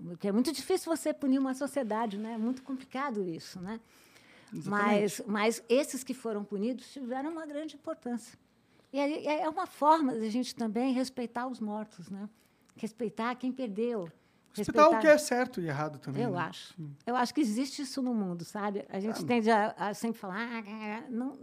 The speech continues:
Speaker 1: existe.
Speaker 2: Não, existe o certo e errado, mas é muito difícil entender qual é o quê,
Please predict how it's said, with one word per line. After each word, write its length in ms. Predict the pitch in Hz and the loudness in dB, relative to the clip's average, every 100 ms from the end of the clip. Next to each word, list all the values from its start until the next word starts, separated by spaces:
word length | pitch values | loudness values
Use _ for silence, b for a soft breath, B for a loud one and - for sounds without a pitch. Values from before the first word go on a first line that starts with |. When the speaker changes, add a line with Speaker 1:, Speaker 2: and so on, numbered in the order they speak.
| 185 | -6
Speaker 1:
existe. 500 | 269 208 208 - 302 | -2 0 0 0 -4
Speaker 2:
Não, 100 | - | 2
existe 380 | 202 180 294 262 | 2 4 2 2
o 40 | |
certo 240 | - 214 196 | 2 2 4
e 40 | |
errado, 220 | 170 208 | 4 4
mas 160 | 226 220 | 4 6
é 40 | |
muito 180 | 214 233 | 6 6
difícil 320 | 262 247 262 | 4 2 2
entender 260 | 262 233 226 | 2 4 4
qual 180 | 240 240 | 6 6
é 140 | 214 | 6
o 80 | 214 | 4
quê, 300 | - 170 | 0 0